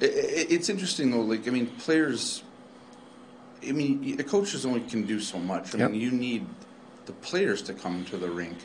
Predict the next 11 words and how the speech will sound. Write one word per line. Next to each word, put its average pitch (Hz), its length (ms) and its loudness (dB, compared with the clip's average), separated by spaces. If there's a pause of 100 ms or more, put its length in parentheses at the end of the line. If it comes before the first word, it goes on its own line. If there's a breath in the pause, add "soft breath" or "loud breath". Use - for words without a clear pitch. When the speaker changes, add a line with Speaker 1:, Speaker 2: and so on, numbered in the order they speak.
(680)
Speaker 1:
and 92 180 -2
motivate 92 420 -2
themselves 87 580 -4
and, 87 140 -6
Speaker 2:
Yep. 85 100 2
Speaker 1:
and 87 120 -8
have 95 200 -2
that 85 160 -4
commitment 90 340 -6
themselves. 85 480 -6
Like, 92 100 -4